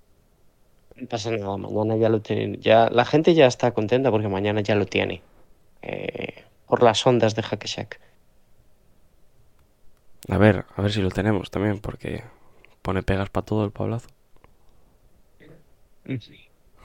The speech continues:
Speaker 2: Bueno, eh, ¿algo más que decir por tu parte?
Speaker 1: Nada más. Que felicidades a todos los que han estado currando todas las semanas pa estar ahí arriba, cosa que no ha sido, bueno, no ha sido nuestro caso, pero,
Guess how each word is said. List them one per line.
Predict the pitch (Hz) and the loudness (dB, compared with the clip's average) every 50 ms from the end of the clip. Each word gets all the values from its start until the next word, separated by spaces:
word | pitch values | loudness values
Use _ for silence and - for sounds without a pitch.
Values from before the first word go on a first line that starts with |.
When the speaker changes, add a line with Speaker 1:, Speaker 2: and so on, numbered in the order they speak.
| - - - - - - - - - - _ _ _ _ _ _ _ _ _ - - - - - - - - - - _ _ - | -20 -20 -20 -18 -18 -18 -18 -18 -20 -20 _ _ _ _ _ _ _ _ _ -20 -18 -18 -18 -20 -20 -20 -20 -20 -20 _ _ -2
Speaker 2:
Bueno, | 107 113 104 90 - - _ _ _ _ _ _ _ _ - - - - | -2 0 0 -2 -6 -10 _ _ _ _ _ _ _ _ -20 -20 -16 -10
eh, | 107 104 101 95 98 | -10 -8 -6 -4 -4
¿algo | 107 120 123 131 | -4 -2 -2 -4
más | 135 | -4
que | 131 143 | -6 -8
decir | 147 - 143 135 - _ _ _ _ _ _ _ - _ _ - | -8 -8 -8 -10 -10 _ _ _ _ _ _ _ -20 _ _ -20
por | - 101 - | -20 -14 -14
tu | 113 113 | -14 -14
parte? | - 110 - - _ - - _ _ _ _ _ - | -14 -18 -20 -20 _ -20 -20 _ _ _ _ _ -16
Speaker 1:
Nada | 107 107 107 | -14 -14 -12
más. | 101 101 107 - - - - _ - _ _ _ _ _ _ _ - - - | -12 -6 -6 -6 -6 -6 -12 _ -20 _ _ _ _ _ _ _ -20 -2 4
Que | 123 117 117 110 110 113 113 113 | 4 6 6 6 6 4 4 4
felicidades | - - 120 113 104 - 113 110 110 123 123 - | 4 2 2 2 2 2 4 6 6 6 6 4
a | 123 107 | 2 4
todos | - 123 113 | 4 4 4
los | 107 107 104 - | 4 2 -2 -4
que | - - 107 - - 107 - - - - - 110 - - - - - _ - _ - | -2 0 2 2 2 2 0 -2 -2 -4 -4 -6 -8 -16 -20 -20 -20 _ -20 _ -2
han | 131 131 | 0 2
estado | 131 117 - - 123 123 120 | 2 0 2 4 4 4 4
currando | 120 - 117 - 117 120 120 117 117 110 | 4 0 -2 0 0 0 0 -2 -2 0
todas | - 110 110 | 2 4 4
las | 110 110 110 | 4 2 0
semanas | - 104 104 117 135 165 170 - | -2 -2 -2 0 0 -2 -2 -2
pa | - 113 | -4 -4
estar | 107 - 117 110 | 0 0 0 2
ahí | 110 104 | 2 2
arriba, | 104 104 110 127 151 185 190 - - _ _ - - | 2 2 4 2 2 2 -2 -6 -10 _ _ -18 -2
cosa | - 120 110 113 110 | 0 0 2 2 0
que | 104 107 104 | 0 -2 -4
no | 104 107 104 104 104 104 | -2 -2 -2 0 0 0
ha | 104 101 | -2 -2
sido, | - - 113 110 107 107 - - - - - | -4 -4 -4 -2 -2 -2 -4 -6 -8 -2 0
bueno, | 131 123 107 | 2 4 4
no | 107 107 | 4 2
ha | |
sido | 101 - 110 107 | 2 0 -2 -2
nuestro | 107 107 104 - 110 110 | -2 -4 -2 -4 0 2
caso, | 131 151 175 202 - - - - - _ - _ - _ _ _ _ _ _ _ _ _ _ - | 2 2 2 -2 -10 -14 -20 -20 -20 _ -20 _ -20 _ _ _ _ _ _ _ _ _ _ 2
pero, | 139 131 123 120 117 113 110 107 104 101 98 98 98 - - 107 | 4 4 6 4 4 2 2 0 0 0 -2 -2 -4 -6 -8 -10